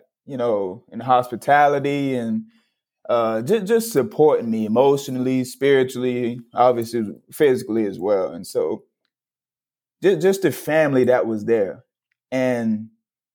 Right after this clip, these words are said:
the good thing about that, you know, as I go through my journey, I realized that, you know, I have a family all across the world.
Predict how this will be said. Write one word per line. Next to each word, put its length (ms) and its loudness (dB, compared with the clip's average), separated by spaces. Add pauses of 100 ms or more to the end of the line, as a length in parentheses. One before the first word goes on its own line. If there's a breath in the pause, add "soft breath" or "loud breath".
the 80 -4
good 220 2
thing 180 -2
about 340 2
that, 360 2
you 80 -4
know, 100 0
as 220 4
I 100 4
go 220 2
through 140 -6
my 180 -2
journey, 400 -4
I 100 4
realized 600 2
that, 360 -4 (800)
you 100 -6
know, 140 0
I 120 2
have 180 4
a 60 4
family 360 0
all 200 6
across 340 0
the 100 -14
world. 440 -2